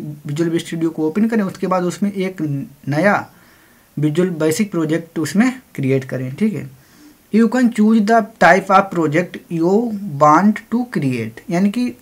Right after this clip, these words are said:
जो project का type है वो आप जिस भी प्रकार से project बनाना चाहें उसी के आधार पर आप choose कर सकते हैं, जैसे कि such as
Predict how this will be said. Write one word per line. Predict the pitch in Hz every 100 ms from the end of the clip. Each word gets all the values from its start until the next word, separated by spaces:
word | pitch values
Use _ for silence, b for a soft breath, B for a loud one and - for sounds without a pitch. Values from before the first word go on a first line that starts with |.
| - b b b b
जो | 156 190
project | 196 180 180 196 -
का | 202
type | 180 170 175 185
है | 214
वो | 180 185
आप | 190 196 -
जिस | 170 160
भी | 208
प्रकार | 180 175 175 175 175
से | 185 180 - - -
project | 160 160 170 165
बनाना | 156 151 156
चाहें | 170 208
उसी | 220 180 147 165
के | 156
आधार | 151 139 139 139
पर | 147
आप | 160 -
choose | 160 165
कर | 131
सकते | - 113 - 117
हैं, | 113 - -
जैसे | 139 147 143
कि | 175 208
such | 196 160 160
as | 180 202